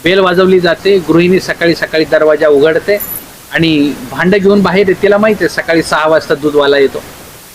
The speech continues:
आणि दूध, ते भांडं घेऊन आल्यानंतर याच्या हातामध्ये किटली, ते भांडं तो तपासून पाहतो, भांडं कसं आहे. विचार करा, दूध टिकवायचं असेल तर भांडं स्वच्छ लागेल की नाही? भांडं अस्वच्छ असेल तर दूध टिकेल का? नाही टिकणार, लगेच खराब होऊन जाईल.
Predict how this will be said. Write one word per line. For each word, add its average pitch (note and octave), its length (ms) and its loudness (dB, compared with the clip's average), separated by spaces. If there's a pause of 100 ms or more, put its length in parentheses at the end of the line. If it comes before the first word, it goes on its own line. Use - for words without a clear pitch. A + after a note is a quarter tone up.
(240)
आणि D3+ 460 2 (480)
दूध, G3+ 160 0 (760)
ते D3+ 60 0
भांडं C#3+ 300 0
घेऊन E3 240 2
आल्यानंतर F#3 560 0
याच्या D3 280 -2
हातामध्ये D#3+ 360 0
किटली, G3 400 -4
ते - 180 -6
भांडं D3+ 340 0 (1040)
तो G3 40 -2 (100)
तपासून A3 380 0
पाहतो, G3 280 0
भांडं E3 260 0
कसं F#3 280 -2
आहे. E3+ 160 -2 (720)
विचार A3+ 260 0
करा, A3 240 0
दूध G3+ 360 0
टिकवायचं A#3+ 420 0
असेल A3+ 220 -2
तर G#3+ 60 2
भांडं F#3+ 260 0
स्वच्छ G3 260 -2
लागेल F#3 300 2
की E3+ 120 -4
नाही? D#3+ 120 -6 (680)
भांडं F3+ 200 0
अस्वच्छ G3 380 -2
असेल F#3 280 -2
तर F#3+ 60 0
दूध F3+ 240 2
टिकेल E3+ 340 -2
का? C#3 80 -4 (480)
नाही F3 200 -4
टिकणार, C#3 260 -12
लगेच G3 340 -4
खराब C#3 220 -2
होऊन A2 160 -4
जाईल. G2+ 140 -10